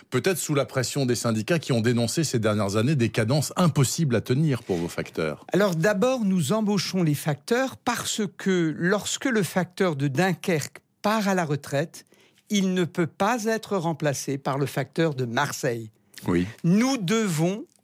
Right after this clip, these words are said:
Speaker 2: continuer à avoir un réseau dans toute la France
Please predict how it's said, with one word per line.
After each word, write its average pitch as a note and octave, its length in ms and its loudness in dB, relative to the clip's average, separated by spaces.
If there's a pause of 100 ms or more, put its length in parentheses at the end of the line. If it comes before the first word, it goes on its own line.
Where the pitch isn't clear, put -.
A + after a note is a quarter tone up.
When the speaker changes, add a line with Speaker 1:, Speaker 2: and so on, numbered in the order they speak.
(480)
Speaker 2:
continuer F3+ 920 -2 (600)
à E3 220 0
avoir G#3 400 0
un G3 100 -2
réseau F#3+ 360 -2
dans E3 200 -4
toute - 340 -4
la A3 100 0
France D#3+ 540 -8